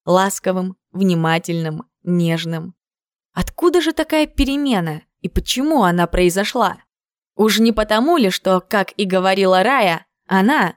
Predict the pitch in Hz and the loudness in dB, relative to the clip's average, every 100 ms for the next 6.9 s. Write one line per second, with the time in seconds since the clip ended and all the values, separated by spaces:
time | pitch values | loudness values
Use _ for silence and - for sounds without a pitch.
0 | - 226 185 127 - - _ _ - 233 | -4 0 0 -2 -8 -12 _ _ -12 -6
1 | 277 247 330 339 311 294 254 196 220 214 | -4 -4 -4 -4 -2 0 0 0 0 -2
2 | - - 262 220 165 143 - _ _ _ | -6 -4 0 2 2 -2 -10 _ _ _
3 | _ 185 196 196 233 226 - 185 262 320 | _ -4 -2 2 2 2 0 -2 0 -2
4 | 262 277 240 254 214 190 185 _ _ 240 | 0 -2 0 -2 0 -2 -2 _ _ -2
5 | 233 254 233 214 180 185 180 190 202 214 | 0 0 2 2 2 0 2 0 2 2
6 | 180 - 190 - 180 - 165 - | 0 -2 -6 -2 0 -2 -10 -14